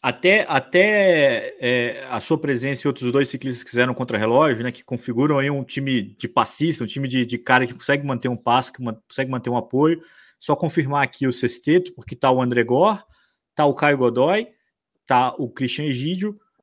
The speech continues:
ah, o Magno Prado, você, <laughs> o Nicolas e também o Vinícius Rangel. Esses são seis nomes que vão correr na Elite no domingo. É,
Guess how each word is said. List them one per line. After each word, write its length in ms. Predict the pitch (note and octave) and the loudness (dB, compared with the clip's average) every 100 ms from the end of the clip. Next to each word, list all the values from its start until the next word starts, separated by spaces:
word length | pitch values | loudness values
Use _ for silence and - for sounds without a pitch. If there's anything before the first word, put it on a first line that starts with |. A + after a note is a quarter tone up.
| - | -6
ah, 200 | C3 - | -4 -2
o 80 | D3 | 0
Magno 360 | B2 B2+ C#3+ | 0 0 -2
Prado, 320 | D3+ B2 C3+ | 0 0 0
você, 420 | A#2 - D#3 G3 - | -2 -6 -6 -8 -10
<laughs> 380 | - C#3+ F3 D#3+ | -8 -6 -6 -4
o 120 | D#3+ | -4
Nicolas 600 | C#3+ E3+ G#3 A#3 A#3+ - - - _ | 0 -2 0 0 -2 -4 -16 -20 _
e 200 | F3+ F3+ | -6 -4
também 340 | A3+ A#3+ E3+ D3+ | -4 -4 -2 -4
o 60 | |
Vinícius 300 | E3 D#3+ D#3 | -2 -4 -4
Rangel. 420 | G3+ F#3+ B2 D#3 D#3 | -4 -2 0 2 0
Esses 160 | D3+ | -2
são 100 | D#3+ | -8
seis 300 | D3+ - D#3+ | -8 -4 -4
nomes 300 | D#3 D3+ D#3 | -4 -4 -6
que 80 | - | -8
vão 120 | D#3+ D#3+ | -10 -6
correr 200 | D3 C#3+ | -4 -4
na 80 | |
Elite 300 | D#3 C3+ - | -4 -6 -8
no 60 | D#3 | -8
domingo. 420 | F3 C3+ D3 F3+ - _ _ - | -6 -6 -6 -8 -14 _ _ -6
É, 560 | B2+ C3 B2+ B2+ B2 | -2 0 0 0 -4